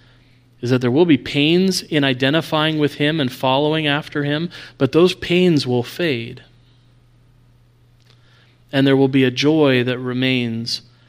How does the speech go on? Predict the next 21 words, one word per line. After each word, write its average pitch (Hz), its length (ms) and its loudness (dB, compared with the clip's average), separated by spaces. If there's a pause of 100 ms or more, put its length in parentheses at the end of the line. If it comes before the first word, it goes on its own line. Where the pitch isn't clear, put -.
(420)
and 120 260 -6
forever. 120 500 -10 (2500)
That's 147 220 -6
why 139 80 2
Paul 127 300 -2
is 117 80 -4
saying 117 340 -6
we 143 140 2
can 143 180 0
rejoice 127 800 0
in 123 200 -4
the 110 80 -4
Lord, 113 420 -6 (2500)
who 139 140 -6
offers 135 400 0
us 127 280 -2
a 127 60 -4
joy 135 600 2
and 127 100 -4
a 120 60 -2
happiness 120 840 -4